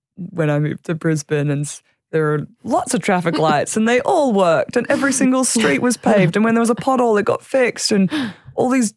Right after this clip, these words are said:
Speaker 1: little things.
Speaker 2: Yeah.
Speaker 1: Um, when we first moved, the garbage truck would come around with this little arm that comes out and picks up the bin.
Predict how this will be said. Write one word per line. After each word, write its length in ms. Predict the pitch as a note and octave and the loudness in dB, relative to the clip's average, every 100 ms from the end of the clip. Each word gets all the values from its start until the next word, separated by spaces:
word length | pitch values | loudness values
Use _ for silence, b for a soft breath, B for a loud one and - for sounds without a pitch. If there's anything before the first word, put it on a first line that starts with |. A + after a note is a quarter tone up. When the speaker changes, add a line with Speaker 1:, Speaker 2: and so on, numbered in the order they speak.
| - | -2
Speaker 1:
little 480 | F#3+ G3 G#3+ A3 G#3 | 2 4 4 2 0
things. 500 | F3 F3+ A3+ C4+ D3+ | 0 2 2 2 2
Speaker 2:
Yeah. 340 | C#3+ C#3+ F3+ | 2 4 4
Speaker 1:
Um, 240 | F3 D#3+ - _ _ _ _ - | 4 0 -4 _ _ _ _ -6
when 120 | F#3 | -2
we 100 | G3 | -2
first 420 | - G3 G3+ - | -2 -2 -2 -2
moved, 380 | G3 G3+ F#3+ - _ _ | -2 0 -2 -6 _ _
the 320 | F3+ F3+ F3 E3+ - | -2 -2 -2 -6 -6
garbage 540 | - F3 F3+ E3+ - | -2 -2 -2 -4 -6
truck 260 | - E3 F#3 | -6 -4 -4
would 140 | F3+ | -6
come 240 | - F3 | -4 -2
around 220 | E3 F3 F#3+ | 0 0 -2
with 100 | E3+ | -4
this 100 | F3 | -4
little 180 | F3+ - | -4 -2
arm 400 | D#3+ E3 G3 A3+ | -2 0 0 0
that 160 | G#3 - | -2 -2
comes 240 | F3+ F3 | -2 0
out 120 | E3 | 0
and 100 | F3 | -2
picks 220 | - G#3 F#3+ | -4 -4 -6
up 100 | - | -4
the 80 | |
bin. 360 | D#3+ E3 F#3+ B3 | -4 -2 0 -2